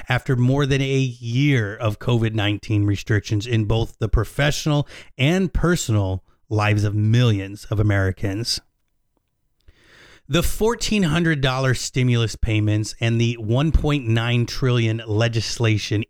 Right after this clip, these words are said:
earmarks for qualifying Americans has gotten the lion's share of attention.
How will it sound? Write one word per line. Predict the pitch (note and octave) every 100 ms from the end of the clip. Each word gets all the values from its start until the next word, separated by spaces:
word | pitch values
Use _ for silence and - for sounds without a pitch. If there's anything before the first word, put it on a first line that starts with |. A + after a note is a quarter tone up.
| -
earmarks | D#3 F#3+ E3+ A2+ G2+ A2 - - - - - _
for | - C#3 A#2
qualifying | - B2+ C3+ C#3+ - D3 D3 D3+
Americans | C#3+ B2+ A#2 G#2+ - G2+ G2 G2+ - - - -
has | C3 C3+ A2+
gotten | G#2+ G#2 B2+ D#3 E3+ D3 C#3
the | C3 A2+ A#2 A#2
lion's | A2+ G2+ G#2 A#2 B2 C3 B2 G#2
share | - - - B2 G#2 G2
of | G2
attention. | - G#2+ G2+ G2+ G2